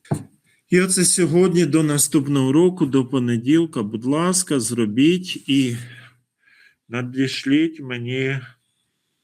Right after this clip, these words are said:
ну, от, ідеально, щоб був, був у вас фрагмент коду, <clears throat> видно на екрані. <clears throat> Неважливо, де ви його зробите, в Є Python чи в, е,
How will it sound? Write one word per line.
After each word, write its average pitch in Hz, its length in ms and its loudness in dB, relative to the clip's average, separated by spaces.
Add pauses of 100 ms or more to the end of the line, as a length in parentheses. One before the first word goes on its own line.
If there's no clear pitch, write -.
(100)
ну, 143 380 -10
от, 113 280 -8 (880)
ідеально, 135 840 -2 (400)
щоб - 280 -8
був, 127 480 -2
був 113 460 -4 (140)
у 117 120 0
вас 120 300 -2
фрагмент 117 580 -4
коду, 160 560 -2 (460)
<clears throat> - 460 -8
видно 131 380 2
на 107 200 -4
екрані. 90 460 -8 (160)
<clears throat> 160 160 2
Неважливо, 131 680 -2
де 104 140 -2
ви 101 160 0
його 98 200 -4
зробите, 92 680 -6
в 117 400 -2 (1080)
Є 110 180 0
Python 107 680 -4
чи 107 440 -4 (460)
в, 104 420 -2
е, 117 80 0